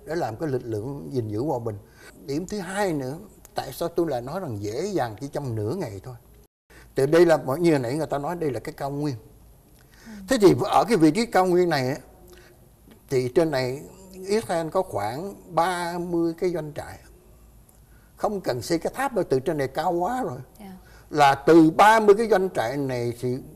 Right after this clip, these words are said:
Speaker 1: quân đội Israel có thể nhìn thấy hết tất cả mọi động tĩnh bên phía Syria.
Speaker 2: À.
Speaker 1: Anh chuyển quân tới đâu tôi thấy, chỗ nào anh làm gì bên đó tôi cũng thấy. Tôi, tôi có coi mấy cái phóng sự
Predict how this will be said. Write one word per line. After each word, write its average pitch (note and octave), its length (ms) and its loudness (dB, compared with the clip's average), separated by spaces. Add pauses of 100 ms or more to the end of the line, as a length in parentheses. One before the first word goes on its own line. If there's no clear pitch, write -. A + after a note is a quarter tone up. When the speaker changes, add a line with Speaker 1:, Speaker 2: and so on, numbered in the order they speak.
(140)
Speaker 1:
quân E3 200 2
đội C3 120 -2
Israel D#3 320 -6
có F3+ 100 -6
thể D#3 140 -6
nhìn B2 360 -2
thấy F3 240 -2
hết B3+ 260 0 (140)
tất - 300 2
cả B2+ 240 -2
mọi B2+ 260 2
động C3 280 -2
tĩnh C#3 380 -6
bên D#3 200 2
phía E3 280 -2 (120)
Syria. C3+ 400 -2 (380)
Speaker 2:
À. F#3+ 240 -16
Speaker 1:
Anh D#3+ 240 0
chuyển C#3+ 300 2
quân D3 140 0
tới E3 120 0
đâu C3 200 -2
tôi C3+ 160 -2
thấy, C3+ 220 -4 (1200)
chỗ F3 220 2
nào G#4+ 140 0
anh D#3+ 160 0
làm B2+ 260 -2
gì G#2+ 120 -4
bên A#2 280 -10
đó B2+ 160 -4 (160)
tôi C3+ 100 0
cũng C3 140 -8
thấy. C#3+ 220 -8 (120)
Tôi, C#3 100 -2 (120)
tôi D#3+ 120 4
có F3+ 100 -2
coi D#3+ 200 0
mấy D#3 140 -2
cái F3 120 0
phóng F3+ 200 -8
sự A#2+ 220 -4